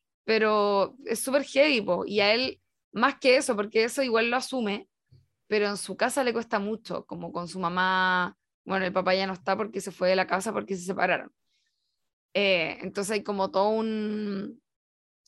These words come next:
un tema con eso, y justo calza con que Eric tiene este matrimonio de la prima en Nigeria, y cuando va pa' allá,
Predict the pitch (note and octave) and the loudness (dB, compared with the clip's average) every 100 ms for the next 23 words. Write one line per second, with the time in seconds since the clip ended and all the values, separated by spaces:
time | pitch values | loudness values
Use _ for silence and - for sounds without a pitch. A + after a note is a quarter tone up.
0 | _ G3 G3+ G#3+ G#3+ G3+ F#3+ F#3 G3 - | _ -8 -4 -2 0 0 -2 -2 -4 -6
1 | A#3 _ - A3+ - B3 _ C4+ C4+ - | -6 _ -10 -10 -12 -18 _ 2 2 -6
2 | _ - A#3 G#3 - F#3+ F#3 F#3 A3 A#3+ | _ 0 0 0 -4 -6 -6 -6 -2 0
3 | A#3 G3+ - - _ _ _ _ _ _ | 2 0 -6 -16 _ _ _ _ _ _
4 | _ _ _ _ G#3 G#3 G3+ G#3 G3+ G3 | _ _ _ _ -4 -4 -4 -2 0 -2
5 | G3 G3+ G3+ G3 G3+ G#3 G3+ G3 G3 F#3+ | -2 0 0 0 -2 -2 -2 -2 -4 -4
6 | - C4+ C4+ A#3 G3+ - _ _ _ _ | -4 -2 0 0 -2 -4 _ _ _ _
7 | _ F#3+ F#3+ F3+ F#3 F3+ G3+ A#3+ B3+ C#4+ | _ -6 -2 0 0 2 2 2 2 4
8 | C4+ C4 - | 4 4 -2